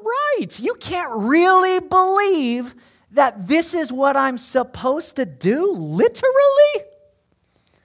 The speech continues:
Can I tell you, Jesus calls us to be motivated by love and not by law. Most of us live our lives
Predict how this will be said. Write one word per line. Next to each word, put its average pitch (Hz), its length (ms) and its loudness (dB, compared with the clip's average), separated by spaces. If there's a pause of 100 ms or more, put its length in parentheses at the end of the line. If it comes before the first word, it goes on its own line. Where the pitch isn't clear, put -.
(400)
Can 240 160 -4
I 277 100 -6
tell 170 280 -4
you, 165 260 -8 (680)
Jesus 226 600 -6
calls 160 540 -8
us 107 680 -12 (260)
to - 140 -12
be 143 120 -4
motivated 143 840 -8
by 120 180 -6
love 117 720 -10 (140)
and 110 220 -12
not 107 220 -12
by 107 180 -12
law. 101 360 -18 (1000)
Most 208 640 -4
of 117 160 -6
us 110 300 -12
live 175 580 -4
our 180 260 -6
lives 139 800 -12